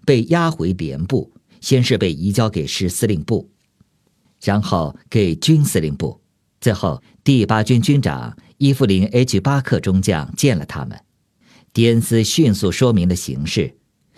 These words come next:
有一点二万名英国皇家空军战俘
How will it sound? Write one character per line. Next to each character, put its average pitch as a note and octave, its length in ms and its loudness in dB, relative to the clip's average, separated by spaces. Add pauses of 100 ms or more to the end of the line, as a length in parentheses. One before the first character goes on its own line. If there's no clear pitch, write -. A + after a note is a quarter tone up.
(180)
有 C3+ 180 4
一 E3 220 2
点 F#2+ 140 2
二 C3+ 180 0
万 A2 160 2
名 E2+ 220 0
英 D3 160 4
国 F2 180 -2
皇 F#2 240 0
家 G2+ 140 -2
空 B2+ 240 2
军 A2 120 2
战 G#2+ 240 0
俘 - 360 -12